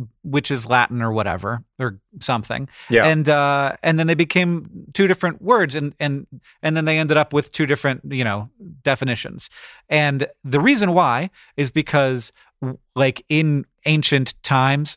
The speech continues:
Speaker 1: I'm not gonna get super specific 'cause I forgot all the stuff that I read.
Speaker 2: Okay.
Speaker 1: But maybe in ancient Greece or Rome, it would be like, uh, you'd put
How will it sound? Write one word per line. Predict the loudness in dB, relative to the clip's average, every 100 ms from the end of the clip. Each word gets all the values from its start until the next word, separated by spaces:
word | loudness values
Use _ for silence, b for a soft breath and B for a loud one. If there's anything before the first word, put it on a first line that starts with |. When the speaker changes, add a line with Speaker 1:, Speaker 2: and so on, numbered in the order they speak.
| _
Speaker 1:
I'm | 0
not | 2 2
gonna | 0
get | 0 -2
super | -2 -4 -4
specific | -4 -4 -2 -2
'cause | 0 2
I | 2
forgot | 0 2 2 2
all | 2 0
the | 0
stuff | 0 0 0
that | -2
I | 0
read. | -2 -6 -10 b b
Speaker 2:
Okay. | -2 4 4
Speaker 1:
But |
maybe | 4 2 2
in | 2
ancient | 0 -2 -6 -2
Greece | 2 2 2 -2 -4 _ -2
or | 2 2
Rome, | 2 0 0 0 -2 -4 _ B B B B _ 0
it | 2
would | 2 4
be | 4 4
like, | 2 0 -4 -14 -2
uh, | 2 2
you'd | 0 -2
put | 0 0